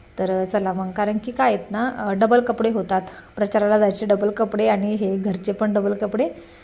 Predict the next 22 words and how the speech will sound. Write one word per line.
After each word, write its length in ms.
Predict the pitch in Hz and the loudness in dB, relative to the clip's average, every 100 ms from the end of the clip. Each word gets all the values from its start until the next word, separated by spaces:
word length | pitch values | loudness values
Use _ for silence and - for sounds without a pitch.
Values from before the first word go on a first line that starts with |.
| - - | -20 -6
तर 60 | |
मग 80 | 196 | -4
संध्याकाळच्या 540 | 208 202 196 196 202 208 | 0 0 0 -2 -2 -2
वेळेस 140 | 214 | -2
पाणी 300 | - 202 208 | 0 0 0
असतं 200 | 208 233 | 0 -2
प्रेशर, 400 | 226 220 220 269 | 0 -2 0 -2
मग 180 | 285 240 | 0 2
धुवून 200 | 220 196 | 2 0
टाकत 320 | 190 190 180 | -2 -4 -4
असते 240 | 180 - | -6 -4
मी. 140 | 185 185 180 - - - - - - | -6 -6 -12 -20 -20 -20 -20 -10 -4
तर 140 | 202 | -4
ठीक 180 | 190 269 | -4 -2
आहे, 60 | 269 | 0
चला 260 | 254 226 226 | 2 2 2
मग 220 | 220 226 - - - 214 | 2 0 -4 -12 -8 -2
भेटूया 440 | 196 196 208 208 | -2 0 2 2
उद्याच्या 320 | 202 185 202 | 2 0 0
व्हिडिओमध्ये. 580 | 208 196 196 196 196 208 - - - - | 0 2 2 0 0 -2 -4 -20 -20 -4
पण 100 | 226 | 0
हां, 160 | 214 | 2